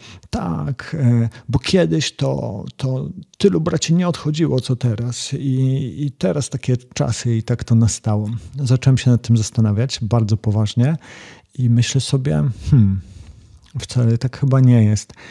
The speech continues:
Być może jest tak, że więcej braci odchodzi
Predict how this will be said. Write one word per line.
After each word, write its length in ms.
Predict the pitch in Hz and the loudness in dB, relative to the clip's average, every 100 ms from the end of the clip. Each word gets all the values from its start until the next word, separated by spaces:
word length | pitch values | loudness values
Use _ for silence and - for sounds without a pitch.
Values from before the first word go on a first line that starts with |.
| - - - | -20 -20 -2
Być 200 | 120 - | 2 6
może 260 | 151 156 | 6 6
jest 220 | 120 - - | 4 2 -4
tak, 240 | 107 104 | -4 -2
że 200 | 110 110 | 0 0
więcej 720 | 98 120 131 127 113 110 110 | 4 6 6 4 2 2 2
braci 500 | 113 110 117 113 - | 0 0 0 0 -4
odchodzi 760 | 117 107 - 117 110 98 110 | -4 -6 0 2 2 4 4